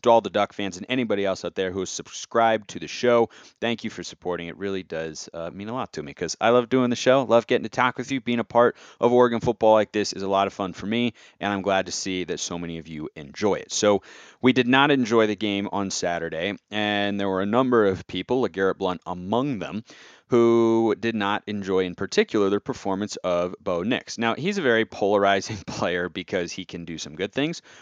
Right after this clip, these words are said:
and he can do some very not good things. And we knew that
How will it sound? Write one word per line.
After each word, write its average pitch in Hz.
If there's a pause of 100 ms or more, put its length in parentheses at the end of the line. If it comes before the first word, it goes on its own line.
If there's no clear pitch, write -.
(200)
and 117
he 117
can 110
do 107
some 98
very 92
not 98
good 85
things. 80
And 104
we 117
knew 127
that 107